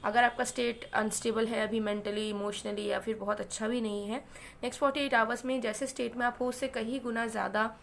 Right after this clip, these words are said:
आप कॉन्फिडेंट फील करेंगे, हील्ड फील करेंगे and ऑप्टिमिस्टिक फील करेंगे।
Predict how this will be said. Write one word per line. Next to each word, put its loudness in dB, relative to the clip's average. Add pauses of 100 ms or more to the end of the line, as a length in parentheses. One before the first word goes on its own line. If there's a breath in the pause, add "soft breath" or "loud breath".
(300 loud breath)
आप 6
कॉन्फिडेंट 0
फील -4
करेंगे, -2 (440 loud breath)
हील्ड 0
फील -2
करेंगे 0 (540 loud breath)
and 2
ऑप्टिमिस्टिक -2
फील -2
करेंगे। -2